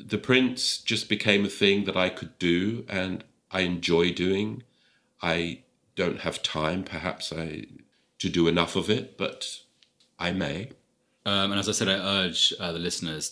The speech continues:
Speaker 2: to, uh, get a taste of,
Speaker 1: Yes,
Speaker 2: um,
Speaker 1: I
Speaker 2: the
Speaker 1: urge them
Speaker 2: prints.
Speaker 1: to as
Speaker 2: I
Speaker 1: well.
Speaker 2: urge them to, but no,
Speaker 1: Yes.
Speaker 2: really, to walk down the, the David Downton Gallery at Claridge's. It's, uh, it's a really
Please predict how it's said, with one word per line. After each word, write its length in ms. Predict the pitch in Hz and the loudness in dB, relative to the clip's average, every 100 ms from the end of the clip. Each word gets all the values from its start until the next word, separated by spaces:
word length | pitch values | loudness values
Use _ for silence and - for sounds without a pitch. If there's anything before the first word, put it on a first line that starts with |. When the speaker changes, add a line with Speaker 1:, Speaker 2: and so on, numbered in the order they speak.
| - | -2
Speaker 2:
to, 380 | 90 80 78 76 - - _ - | -2 -2 -4 -8 -12 -20 _ -8
uh, 120 | 87 | -6
get 120 | 85 85 | -2 -4
a 40 | |
taste 680 | - - 110 85 76 - - | -4 -2 0 0 -2 -6 -6
of, 100 | - | -4
Speaker 1:
Yes, 380 | 82 82 78 | -4 -4 -6
Speaker 2:
um, 300 | 87 85 78 | -2 -2 0
Speaker 1:
I 140 | 85 104 | 4 4
Speaker 2:
the 60 | |
Speaker 1:
urge 140 | 87 76 | 4 2
them 100 | 95 | 0
Speaker 2:
prints. 160 | 78 | 0
Speaker 1:
to 200 | - 78 | 0 2
as 140 | 78 - | 2 4
Speaker 2:
I 80 | 113 | 6
Speaker 1:
well. 100 | 117 | 6
Speaker 2:
urge 60 | 120 | 4
them 100 | 104 | 2
to, 240 | - 123 | 4 4
but 60 | 120 | 6
no, 60 | 135 | 6
Speaker 1:
Yes. 100 | 160 | 6
Speaker 2:
really, 200 | 170 135 | 2 2
to 100 | 135 | 0
walk 220 | 135 143 | 0 0
down 160 | 139 135 | 2 2
the, 80 | |
the 220 | 123 127 107 | 2 0 0
David 320 | 123 123 120 | 2 2 0
Downton 340 | 117 123 123 | 0 0 0
Gallery 340 | 92 92 87 85 | 0 0 0 -2
at 60 | 80 | -2
Claridge's. 540 | 104 113 101 80 73 | -2 -2 -2 -2 -4
It's, 340 | 82 80 - 90 | -6 -4 -4 0
uh, 260 | 87 85 85 | 0 0 -2
it's 140 | - | -2
a 80 | 92 | -2
really 220 | 101 92 | 0 0